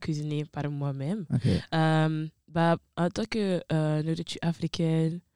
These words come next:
Speaker 2: Ah.
Speaker 1: Ouais, t'as vu, je suis préparée, hein.
Speaker 2: Ah.
Speaker 1: Euh, <laughs> parce que, euh, je pense que ça serait, euh, du foutou. Je sais pas.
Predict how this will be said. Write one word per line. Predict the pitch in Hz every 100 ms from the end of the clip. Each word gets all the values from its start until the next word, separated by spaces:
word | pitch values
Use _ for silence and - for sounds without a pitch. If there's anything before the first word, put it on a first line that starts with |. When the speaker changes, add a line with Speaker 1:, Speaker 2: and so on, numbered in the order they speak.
| _ _ _ -
Speaker 2:
Ah. | 143 165 165 120 110 147
Speaker 1:
Ouais, | 156 165
t'as | 143
vu, | 139 202 247
je |
suis | 147 - 139
préparée, | - 180 220 240 262
hein. | 208 254 _ -
Speaker 2:
Ah. | 160 180 175 143
Speaker 1:
Euh, | 226 226 339 277 302 320 320 220 -
<laughs> | - 440
parce | 254 254 254
que, | - 294 269 - - - -
euh, | 254 262 240 226 226 226 226 -
je | 196
pense | 208 - 202 233
que | -
ça | 180
serait, | 180 - 175 180 185 185 -
euh, | 156 156 151 151 151 _ _ 151
du | 147
foutou. | 160 165 165 185 269 - _ _ _ _ _ _
Je | -
sais | - 151
pas. | - 160 170 180 180